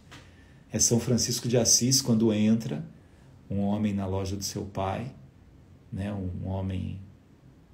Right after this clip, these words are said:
mendicante, pedindo, e ele não dá muita atenção. E aquele é um dos fatos que muda completamente a sua vida.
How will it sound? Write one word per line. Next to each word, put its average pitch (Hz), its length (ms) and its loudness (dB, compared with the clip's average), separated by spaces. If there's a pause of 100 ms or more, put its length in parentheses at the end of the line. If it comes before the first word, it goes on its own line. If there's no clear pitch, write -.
(180)
mendicante, 95 920 -2
pedindo, 104 840 -4 (920)
e 101 120 0
ele 101 120 0
não 104 180 0
dá 98 140 0
muita 98 300 -4
atenção. 101 640 -2 (1120)
E 123 140 0
aquele 135 380 0
é 131 60 4
um 135 100 4
dos 135 280 -4
fatos 117 420 -6
que - 160 -8
muda 120 320 0
completamente 113 720 -4
a - 40 -6
sua 135 200 -6
vida. 92 300 -6